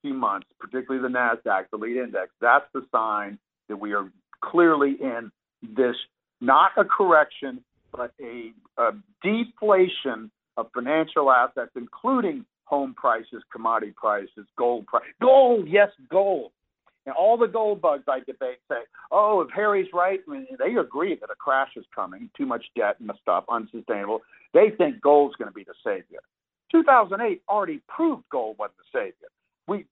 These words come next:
two thousand eight is a preview of two thousand, uh, twenty-two to twenty-three ahead. Uh, it just, it'll be a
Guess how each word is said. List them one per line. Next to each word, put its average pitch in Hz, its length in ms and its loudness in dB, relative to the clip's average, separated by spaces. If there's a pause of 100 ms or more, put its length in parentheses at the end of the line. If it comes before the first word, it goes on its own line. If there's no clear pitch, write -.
(120)
two 269 120 2
thousand 226 420 4
eight 165 400 -2
is 151 160 -8
a 131 80 -6 (200)
preview 170 600 -4 (380)
of 127 220 -4
two 185 120 -8
thousand, 131 520 4 (520)
uh, 127 180 4 (160)
twenty-two 139 720 -6 (240)
to 123 80 -10 (120)
twenty-three 123 720 -2 (220)
ahead. 110 500 -2 (480)
Uh, 107 220 4
it 135 180 -12
just, 135 220 -8
it'll 120 120 -4
be 113 180 -10
a 107 40 -6